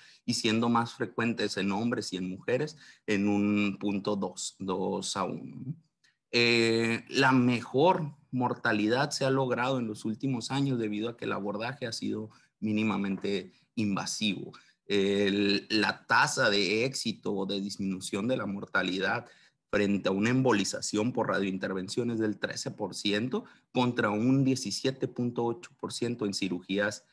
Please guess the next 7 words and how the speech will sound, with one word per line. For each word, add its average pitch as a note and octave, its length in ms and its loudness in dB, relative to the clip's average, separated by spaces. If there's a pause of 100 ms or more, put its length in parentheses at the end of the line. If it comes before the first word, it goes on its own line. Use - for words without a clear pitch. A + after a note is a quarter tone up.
(320)
eh, F2+ 440 -4
amplias, G2 600 -2
cirugías G2 1000 0 (200)
más G2+ 340 2
invasivas. - 680 -4
Es G2 80 0
decir, G#2+ 400 0